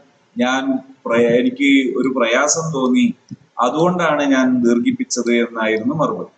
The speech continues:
അഥവാ അത്ര പോലും നിസ്കാരത്തിൽ പോലും കുട്ടികളോട് കരുണ കാണിക്കണം. വഫീ ദാലിക ഫവായിദ്, ഇങ്ങനെ കുട്ടികളോട് കരുണ കാണിക്കുന്നതിൽ ഒരുപാട് നേട്ടങ്ങളുണ്ട്. ഇഹ്ദാഹ അൽ ഖുർബു മിനല്ലാഹി തആല,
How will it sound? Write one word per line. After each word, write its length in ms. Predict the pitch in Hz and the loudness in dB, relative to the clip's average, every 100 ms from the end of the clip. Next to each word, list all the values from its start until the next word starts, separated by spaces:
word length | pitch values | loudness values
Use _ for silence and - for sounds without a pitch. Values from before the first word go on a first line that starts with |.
| _ _ 127 | _ _ -2
അഥവാ 260 | 143 147 | 0 2
അത്ര 420 | 139 - - 180 | -2 -6 -6 -2
പോലും 500 | 175 156 143 143 143 - _ _ | -2 2 2 0 -4 -10 _ _
നിസ്കാരത്തിൽ 880 | _ _ 117 - 143 147 147 156 151 | _ _ -8 -2 0 0 0 -2 -4
പോലും 380 | 135 135 147 139 | 0 0 0 0
കുട്ടികളോട് 720 | 127 139 139 127 127 143 127 | -2 0 2 2 2 0 0
കരുണ 320 | 120 135 170 | 0 0 -2
കാണിക്കണം. 680 | 151 120 113 - 110 107 92 - _ _ _ _ _ _ _ _ _ _ _ _ _ - | 0 -2 -2 -4 -4 -2 -4 -6 _ _ _ _ _ _ _ _ _ _ _ _ _ -12
വഫീ 240 | 104 151 | -4 0
ദാലിക 400 | 147 147 139 143 | 2 2 2 -2
ഫവായിദ്, 600 | 135 127 120 170 135 - - _ _ - | -2 0 0 0 -2 -6 -10 _ _ -6
ഇങ്ങനെ 380 | 127 127 139 139 | 0 2 4 2
കുട്ടികളോട് 640 | 120 - 143 151 151 151 143 | 0 -4 0 2 2 0 0
കരുണ 300 | 127 139 139 | 0 0 0
കാണിക്കുന്നതിൽ 580 | 127 120 127 127 127 | -2 -4 -2 -2 -2
ഒരുപാട് 540 | 113 104 120 131 107 127 | -4 -4 -2 -2 -2 -4
നേട്ടങ്ങളുണ്ട്. 720 | 120 127 131 117 92 - - | -2 0 0 0 -2 -8 -10
ഇഹ്ദാഹ 440 | 110 123 127 123 123 | -8 -4 0 0 2
അൽ 300 | 120 - - | 0 0 -6
ഖുർബു 440 | - 139 - 143 | -6 -6 -4 -2
മിനല്ലാഹി 480 | 127 123 123 120 120 | 0 0 2 2 2
തആല, 480 | 117 117 - 107 107 | 0 -2 0 0 2